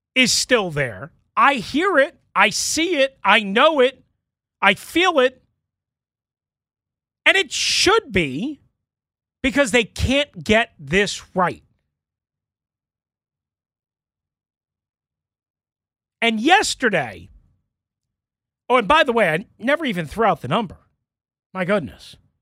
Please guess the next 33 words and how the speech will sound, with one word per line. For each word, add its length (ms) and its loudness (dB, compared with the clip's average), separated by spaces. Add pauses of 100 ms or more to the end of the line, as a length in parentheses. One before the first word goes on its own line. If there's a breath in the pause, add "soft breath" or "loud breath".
(580)
I 40 -8
just 240 -6
assume 280 -2
you 100 -4
guys 220 -4
know 220 0
at 120 -10
this 160 -14
point. 240 -16
Three 200 2
oh 60 4
one, 220 0
two 160 -4
three 160 0
oh, 120 2
zero 220 0
nine 240 0
eighty, 180 -2
three 200 -2
oh 40 -2
one, 180 -6
two 140 -6
three 220 -2
oh, 100 -2
zero 320 -2
nine 320 -6 (120)
eighty. 480 -6 (1200)
That's 240 2
your 80 0
number 340 0 (460)
to 100 -8
get 160 4
aboard 380 -2